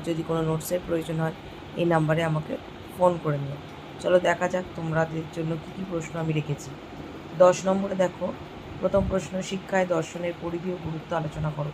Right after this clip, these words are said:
খুব গুরুত্বপূর্ণ একটি প্রশ্ন। দু নম্বর, যোগ দর্শন অনুযায়ী ঈশ্বর তত্ত্ব ব্যাখ্যা করো। ওর সাথেই যোগ দর্শনের শিক্ষাগত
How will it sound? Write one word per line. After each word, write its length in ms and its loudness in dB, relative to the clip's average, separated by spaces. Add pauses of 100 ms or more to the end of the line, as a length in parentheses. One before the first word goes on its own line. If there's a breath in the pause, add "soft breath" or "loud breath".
খুব 180 -10
গুরুত্বপূর্ণ 480 -2
একটি 260 -6
প্রশ্ন। 280 -8 (960)
দু 100 4
নম্বর, 460 2 (540)
যোগ 180 6 (100)
দর্শন 420 6
অনুযায়ী 460 2 (480)
ঈশ্বর 320 0 (100)
তত্ত্ব 340 -2
ব্যাখ্যা 400 0
করো। 200 -2 (1040)
ওর 80 -6
সাথেই 440 0 (520)
যোগ 240 4
দর্শনের 380 4
শিক্ষাগত 460 -2